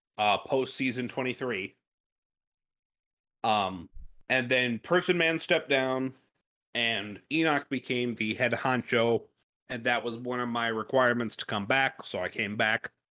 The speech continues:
as a co-host. And then he needed a stat head, so I did that because,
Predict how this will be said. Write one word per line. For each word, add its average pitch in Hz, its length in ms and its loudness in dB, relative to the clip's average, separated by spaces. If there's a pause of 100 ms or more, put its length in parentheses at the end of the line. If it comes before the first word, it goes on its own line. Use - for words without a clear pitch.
(420)
as 104 520 0
a 90 320 -4 (120)
co-host. 160 540 4 (1000)
And 117 300 0
then 107 480 0
he 185 160 2
needed 190 280 2
a 139 40 2
stat 127 320 2
head, 120 280 -2
so 117 160 2
I 117 100 4
did 110 200 -2
that 98 280 0
because, 107 540 -6